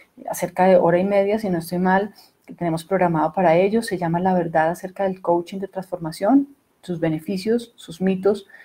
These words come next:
sus ventajas, sus desventajas y cómo lo puedes usar ahora mismo en tu vida. Puedes ir, eh, ahora mismo a w w w punto cursos para coaching punto com slash verdad.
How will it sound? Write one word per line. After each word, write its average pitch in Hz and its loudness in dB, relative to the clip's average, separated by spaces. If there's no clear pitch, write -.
sus 160 -16
ventajas, 180 2
sus 190 -4
desventajas 170 2
y 190 -8
cómo 170 -4
lo 185 0
puedes 170 2
usar 175 0
ahora 170 2
mismo 185 0
en 185 -6
tu 165 -6
vida. 233 4
Puedes 170 -2
ir, 185 -4
eh, 175 -2
ahora 160 -2
mismo 180 0
a 180 2
w 170 -10
w 160 -2
w 156 0
punto 214 2
cursos 196 -4
para 170 -2
coaching 170 -2
punto 170 -10
com 196 -2
slash 175 0
verdad. 165 0